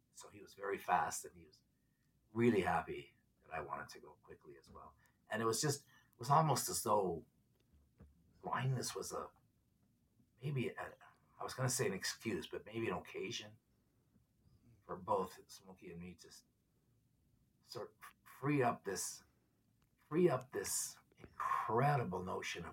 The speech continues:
movement that, that human beings experience in no matter which way we move. And I began to realize that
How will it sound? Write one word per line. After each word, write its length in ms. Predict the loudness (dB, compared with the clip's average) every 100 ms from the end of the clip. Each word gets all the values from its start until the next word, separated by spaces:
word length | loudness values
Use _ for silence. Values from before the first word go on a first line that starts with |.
| -12
movement 380 | -10 -10 -10 -20 -20 -20 _ _ _ _ _ _ _ _ -20 _ _
that, 140 | -14 -14 -12
that 120 | -16 -16
human 180 | -20 -20 -20
beings 280 | -20 -20 -20 _ -20 _
experience 420 | -14 -14 -12 -14
in 80 | -12
no 80 | -6
matter 240 | -4 -2
which 260 | -2 -2 -2
way 100 | -4
we 180 | -4 -10
move. 160 | -14 -18 -18 _ _ _ _ _ _ _ _ _ _ -14 -12
And 100 | -10
I 60 | -8
began 300 | -4 -4 -4
to 120 | -2
realize 560 | 0 2 4 4 2 -4
that 160 | -8